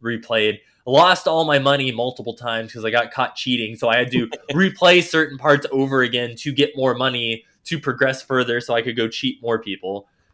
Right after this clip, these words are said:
Speaker 1: 'Cause once you run out of money, it's like, "Oh, well, I don't have any money, so what can I do?" And then it unlocks. It's like, "Well, anytime you're ever out of money, it unlocks this one area you can go to to play three card money."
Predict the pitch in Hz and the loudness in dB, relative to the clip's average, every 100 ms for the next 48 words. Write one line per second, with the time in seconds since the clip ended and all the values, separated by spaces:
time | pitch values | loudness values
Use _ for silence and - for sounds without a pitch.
0 | - 139 131 170 - 151 131 143 131 131 | -2 0 0 -2 -2 -2 2 0 0 2
1 | 143 123 120 127 117 101 101 _ _ _ | 4 2 -2 -2 -2 -6 -10 _ _ _
2 | - 131 127 131 120 170 185 147 139 120 | -10 -8 -2 -2 -2 4 6 6 4 2
3 | 127 127 139 127 123 131 139 117 113 113 | -2 -2 -4 -4 -4 -2 -2 -4 -6 -6
4 | 113 123 104 107 127 95 90 _ _ 120 | -6 -8 -8 -4 -2 -2 -6 _ _ -6
5 | 135 135 - 135 131 127 131 127 - 127 | -4 -4 -4 -4 -2 0 0 -2 -4 -6
6 | 127 135 139 139 151 151 160 147 117 127 | 2 6 6 4 -4 -4 -6 -6 -4 0
7 | 135 131 127 117 120 113 104 110 113 127 | 0 2 0 0 -4 -4 -4 -6 -6 -4
8 | 131 127 - - 113 120 123 110 117 123 | -2 -2 -2 -8 -10 -4 -4 -2 -2 -2
9 | 120 113 117 113 107 113 - 147 151 151 | -2 -4 -8 -6 -2 -2 0 2 2 -2
10 | _ _ - 151 147 147 131 - 131 123 | _ _ -6 -6 -2 0 0 0 -6 -4
11 | 127 113 104 98 87 _ | -2 -4 -4 -8 -8 _